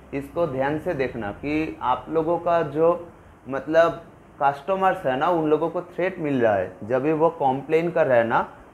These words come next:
threat मिल रहा है, तो ये नहीं होना चाहिए, ठीक है? ये तो आप लोगों के पास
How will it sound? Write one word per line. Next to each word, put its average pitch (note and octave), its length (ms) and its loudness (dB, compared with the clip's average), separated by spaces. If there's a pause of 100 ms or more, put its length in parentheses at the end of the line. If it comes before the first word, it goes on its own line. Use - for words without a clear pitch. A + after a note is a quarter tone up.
(140)
threat G#3+ 240 0
मिल D3 200 2
रहा G2+ 100 4
है, G2+ 100 -2
तो D3+ 180 2
ये D#3+ 260 2
नहीं F3+ 340 0
होना D#3 260 2
चाहिए, G2+ 320 -4
ठीक C3+ 220 -10
है? A2 180 -10 (460)
ये D3+ 200 2
तो D#3+ 140 -4
आप C#3+ 260 0
लोगों D3+ 260 -2
के D#3+ 120 -4
पास D#3 360 2